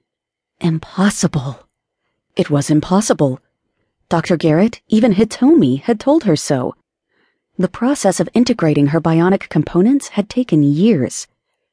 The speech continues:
Her P C M was as vital to her as her heart or lungs. It wasn't something that could simply be turned on and off, not without killing her.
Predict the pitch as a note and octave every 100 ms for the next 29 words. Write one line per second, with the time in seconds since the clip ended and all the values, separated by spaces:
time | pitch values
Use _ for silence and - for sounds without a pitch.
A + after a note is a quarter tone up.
0 | _ F3 D#3 - A3 - D3 G3 G3 D#3
1 | D#3+ C#3 D#3+ B3+ E3 - C3+ D3+ A3 D#3
2 | - D3 - F3 G#3+ - D#3 D#3 G3 D4
3 | C3 B2 - _ _ _ _ G#3+ A#3+ F#4+
4 | G#3 - E3+ D3+ E3+ E3 - F3+ - -
5 | F#3+ A#3 F3 D#3 D#3 - F3 E3 - D#3
6 | G3 C#3+ A#2+ F3+ A#3+ B2+ - _ _ _
7 | _ - D3 E3+ C4+ A#3+ A#3 A3 A3 -
8 | G3+ E3+ C3 C3 C3 B2